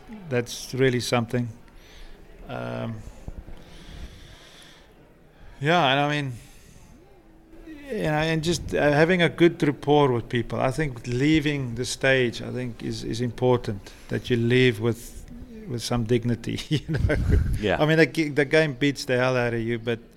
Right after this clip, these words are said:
Speaker 1: um, I'm still in good stead with, with the fans, with the players, um, and so forth, and, and, and,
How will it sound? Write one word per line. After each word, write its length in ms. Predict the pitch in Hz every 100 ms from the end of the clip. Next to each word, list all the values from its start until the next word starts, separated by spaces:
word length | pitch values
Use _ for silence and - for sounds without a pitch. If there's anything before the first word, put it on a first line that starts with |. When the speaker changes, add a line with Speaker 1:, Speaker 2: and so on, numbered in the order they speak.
| - - - - - - -
Speaker 1:
um, 300 | 117 117 117
I'm 120 | 131
still 460 | - - 147 139 - - -
in 220 | 156 120
good 220 | 110 139
stead 420 | - - 139 123 107
with, 220 | 117 - - - 185
with 200 | 135 135
the 60 |
fans, 580 | 127 - 127 123 123 113
with 100 | 123
the 80 | 120
players, 760 | - 120 117 113 110 - - - -
um, 460 | 123 113 110 104 104 - - - - - - -
and 140 | 123
so 220 | - 131 123
forth, 300 | - 123 113
and, 300 | 143 127 127
and, 380 | 147 131 123
and, 260 | 143 139 131